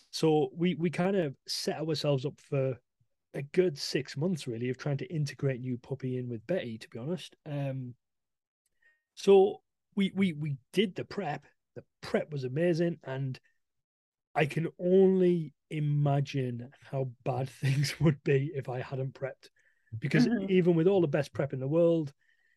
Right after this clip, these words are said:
Speaker 1: it's a puppy, and puppies just suck time, energy, effort,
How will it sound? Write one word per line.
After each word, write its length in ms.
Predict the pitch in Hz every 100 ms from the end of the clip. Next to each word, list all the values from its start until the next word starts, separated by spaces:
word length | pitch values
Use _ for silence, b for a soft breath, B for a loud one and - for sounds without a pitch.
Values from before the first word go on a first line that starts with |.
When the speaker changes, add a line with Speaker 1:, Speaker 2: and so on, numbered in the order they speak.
| _ _
Speaker 1:
it's 240 | 180 170 196
a 80 |
puppy, 540 | 180 190 202 160 110 - _ -
and 380 | 143 151 147 139 _
puppies 480 | - 147 165 165 143 - _ _
just 500 | - 160 151 - _ _
suck 800 | - - - - - 180 - - - _ _ _ _ _ _ -
time, 640 | - 175 160 165 160 151 - _ _
energy, 680 | 143 156 151 139 156 156 - _ _
effort, 600 | - 160 143 156 143 139